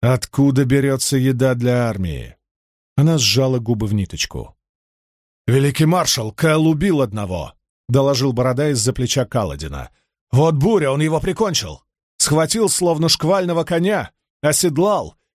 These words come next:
и взмыл верхом на ублюдке в небо». Женщина устремила на Каладина внимательный взгляд. И он с неохотой призвал сил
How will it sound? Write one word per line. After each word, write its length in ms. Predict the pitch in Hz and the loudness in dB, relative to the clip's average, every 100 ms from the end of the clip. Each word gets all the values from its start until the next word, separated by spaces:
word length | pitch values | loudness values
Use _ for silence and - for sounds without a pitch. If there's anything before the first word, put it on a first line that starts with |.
| - | 0
и 100 | 170 | 2
взмыл 420 | 135 147 196 202 | 2 2 2 2
верхом 440 | 220 196 247 208 | 0 -2 -2 0
на 80 | 165 | 0
ублюдке 500 | 160 147 180 175 196 | 0 2 -2 0 -2
в 60 | 196 | 0
небо». 440 | 220 113 95 92 _ _ _ _ _ _ _ _ _ _ _ _ - | -2 -2 -6 -12 _ _ _ _ _ _ _ _ _ _ _ _ -2
Женщина 540 | 104 135 123 131 120 | 0 0 0 0 0
устремила 500 | 113 - 127 123 120 | -2 -2 0 2 0
на 140 | 117 | -2
Каладина 520 | - 135 135 127 131 117 | -2 -2 0 0 -2 0
внимательный 580 | 123 120 117 120 120 | 0 0 -2 0 0
взгляд. 520 | 113 110 113 95 - _ _ _ _ _ _ _ _ - | 0 -2 -2 -4 -10 _ _ _ _ _ _ _ _ -2
И 60 | 135 | 2
он 200 | 202 196 | 2 0
с 140 | - | 0
неохотой 600 | 180 175 156 170 165 156 | 0 0 -2 -4 -2 -4
призвал 500 | 139 139 113 135 131 | 0 0 2 0 0
сил 520 | - - 110 80 - | -2 -2 -2 -4 -10